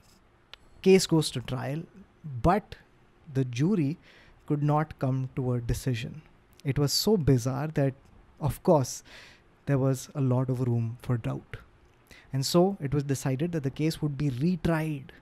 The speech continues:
Now, at the first trial, Alan Showery had maintained his innocence, but right before the case went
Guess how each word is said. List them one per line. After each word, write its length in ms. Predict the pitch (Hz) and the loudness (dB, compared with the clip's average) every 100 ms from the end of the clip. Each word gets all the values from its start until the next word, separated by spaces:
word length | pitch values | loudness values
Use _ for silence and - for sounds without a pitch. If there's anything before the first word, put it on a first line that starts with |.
| - | -4
Now, 160 | 151 156 | 0 4
at 160 | 214 208 | 2 2
the 80 | |
first 320 | 202 220 226 170 | 4 4 4 0
trial, 360 | 151 175 214 - _ - | 2 2 0 -4 _ -6
Alan 280 | 160 190 208 | 0 2 2
Showery 320 | 160 143 175 | 0 0 0
had 160 | 170 143 | 0 2
maintained 520 | 139 135 147 156 143 | 0 0 0 -2 -2
his 200 | 151 143 | -4 -4
innocence, 680 | 135 139 - - - - 127 113 | -2 -2 -4 -14 -14 -14 -6 0
but 340 | 170 147 - - - - - - - - | 0 0 -12 -20 -20 -20 -20 -20 -20 -12
right 240 | 143 226 220 - | -2 -2 -2 0
before 480 | 165 - 185 151 147 - - _ | 0 0 0 0 -2 -10 -20 _
the 100 | 131 | -10
case 340 | - 151 160 - | -4 -2 -2 -2
went 300 | 135 135 | -2 -2